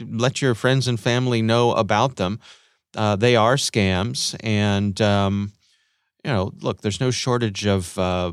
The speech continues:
professional financial advisors in the world. If you're really looking for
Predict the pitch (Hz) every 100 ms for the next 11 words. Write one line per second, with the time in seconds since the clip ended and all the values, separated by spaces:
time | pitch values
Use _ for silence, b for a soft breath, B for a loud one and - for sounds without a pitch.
0 | - 113 - 120 - 113 101 - 101 104
1 | 113 - 101 90 104 113 101 90 87 98
2 | 92 90 87 80 92 104 110 98 87 98
3 | 113 117 113 110 117 104 92 98 98 92